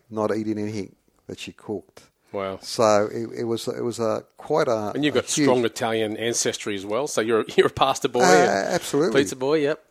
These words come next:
Speaker 1: So the, the, the message in the book was this. It, it, it, the, the, I think in the first two or three pages, he said, "Mate, you are what you eat."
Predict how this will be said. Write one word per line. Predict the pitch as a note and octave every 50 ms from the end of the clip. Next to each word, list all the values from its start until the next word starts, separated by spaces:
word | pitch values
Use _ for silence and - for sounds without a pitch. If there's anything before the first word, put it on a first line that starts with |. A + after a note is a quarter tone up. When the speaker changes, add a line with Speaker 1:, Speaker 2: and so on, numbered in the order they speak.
| _ - - - _ _ _ _ - - -
Speaker 1:
So | - - D3+ C#3+ D3
the, | D3 - - D3 C#3+ D#3+ D3 -
the, | - C#3 D#3 D#3 - -
the | -
message | D#3 G3 B3 - - D4+ B3+ A3 -
in | -
the | D3+ C3
book | B2+ C3+ - -
was | A#2 A2
this. | - C#3 A#2+ F#2+ - - - - _ -
It, | A#2+ A#2+ A#2 -
it, | B2+ B2+ B2 - _ _ _ _ _ _ _ _ -
it, | - - - _ _ _ _ _ _ _ _ _ _ _ _ _ - - _ _ _ _ _ _ _ _ -
the, | B2 B2 - -
the, | - A2 _ _ _ - -
I | -
think | F3 F#3+ G3+
in | D3+
the | A#2+
first | - - - C#3 C3 - - - - _ -
two | - - C#3
or | B2+
three | - - A#2 A2
pages, | - - - - A#2+ A#2+ A#2+ B2+ A#2+ F#2 F2+ G#2 G2+ - - - _ _ _ _ _ _ _ _ _ _ _ _ _
he | - A#2 A2+
said, | - - C#3 B2 A2+ G#2+ G#2+ - _ _ _ _ _ _
"Mate, | A#2+ A#2+ A#2 A#2
you | C3 C#3+ D3+ C3+
are | B2 A#2 A#2 A#2 A#2 A#2
what | G#2 G2+ G#2 G2 - -
you | G#2 G2+ G2+
eat." | G#2 G2 F2